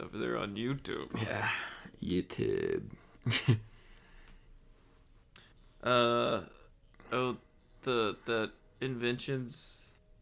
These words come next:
Speaker 1: that changed history. I got, I'm in some of the B-roll.
Speaker 2: Yeah, that's a credit. You gotta use that.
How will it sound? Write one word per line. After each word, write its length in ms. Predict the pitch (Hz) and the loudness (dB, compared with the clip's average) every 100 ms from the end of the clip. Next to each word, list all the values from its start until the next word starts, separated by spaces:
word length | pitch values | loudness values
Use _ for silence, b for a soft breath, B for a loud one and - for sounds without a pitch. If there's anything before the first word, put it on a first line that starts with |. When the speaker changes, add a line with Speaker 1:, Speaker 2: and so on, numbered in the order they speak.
| - - - | -20 -20 -6
Speaker 1:
that 200 | 127 117 | -2 0
changed 380 | - 143 120 - | 2 0 0 0
history. 640 | 143 143 - 123 123 135 156 - - | -2 -2 0 2 2 -2 -8 -20 -6
I 80 | - | -4
got, 360 | 110 113 113 - - - - - - - - | 0 2 2 0 -14 -20 -20 -20 -20 -18 -6
I'm 160 | 117 120 | -2 0
in 200 | 123 127 | 0 -2
some 240 | - 135 | 0 2
of 100 | 123 | 2
the 100 | 120 | 0
B-roll. 880 | 107 123 160 180 151 131 127 131 135 147 | 2 2 4 4 4 4 4 2 0 0
Speaker 2:
Yeah, 140 | 110 107 | 4 4
that's 160 | 123 | 4
a 40 | 147 | 2
credit. 380 | - 113 95 | 6 8 8
You 120 | 101 113 | 8 8
gotta 100 | 104 | 8
use 220 | 107 110 | 6 4
that. 300 | - - | -2 -4